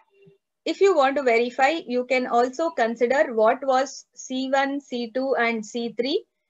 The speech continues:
in terms of row vectors which we listed here. C one was all ones, C two, one zero one, triple zero one, C three, one double zero one, zero one one. So listing that, what should I do to get the final chord vector?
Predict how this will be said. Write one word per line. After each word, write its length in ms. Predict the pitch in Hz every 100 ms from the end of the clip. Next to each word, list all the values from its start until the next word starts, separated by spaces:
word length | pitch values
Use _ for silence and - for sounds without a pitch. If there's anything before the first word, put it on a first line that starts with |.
| _ -
in 200 | 262 262
terms 320 | 269 285 285
of 200 | 285 294
row 300 | 233 240 269
vectors 580 | 240 220 - 233 233 226
which 160 | 202 214
we 120 | 220
listed 420 | 208 208 220 214
here. 300 | 202 175 - _ _ _ _
C 300 | - 269 262
one 260 | 262 277 285
was 200 | 220 220
all 300 | 202 214 233
ones, 460 | 233 247 294 - -
C 340 | - - 247 240
two, 320 | 277 302 370
one 240 | - 220 220
zero 280 | 233 240 226
one, 320 | 226 254 269 _ _ -
triple 260 | 233 233
zero 300 | 220 226 220
one, 220 | 214 226 415 _ _ _ _
C 320 | - 269 262
three, 240 | 269 311
one 280 | 320 226 240
double 260 | 240 220 220
zero 300 | 220 220 220
one, 300 | 214 208 277
zero 260 | 220 208
one 240 | 208 180 185
one. 180 | 175 147 _ _ _ _
So 220 | - 311
listing 600 | 269 269 294 - 349 330
that, 200 | 233 214 480 - _ _ _ _ _
what 240 | 254 277
should 140 | 285 311
I 140 | 269
do 160 | 254 269
to 120 | 269
get 200 | 240 226
the 80 | 240
final 400 | 240 220 226 240
chord 260 | 240 220 214
vector? 340 | 208 202 320